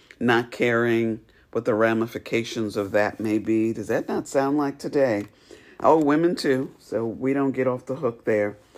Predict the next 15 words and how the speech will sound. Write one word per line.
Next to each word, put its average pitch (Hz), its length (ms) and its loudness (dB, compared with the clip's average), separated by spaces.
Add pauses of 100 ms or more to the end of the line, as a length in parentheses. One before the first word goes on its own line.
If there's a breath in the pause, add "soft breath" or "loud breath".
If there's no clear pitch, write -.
(260 loud breath)
Talks - 260 -2
about 160 240 2
alcohol. 127 640 0 (560 soft breath)
"Alcohol 139 520 2
is 127 140 -2
for 131 180 4
the 117 100 -4
dying, 104 720 -4 (460 loud breath)
and 117 220 0
wine 127 440 2
for 123 140 -4
those 117 600 -2 (380 soft breath)
in 110 160 0
bitter 117 300 -2
distress. 107 840 -6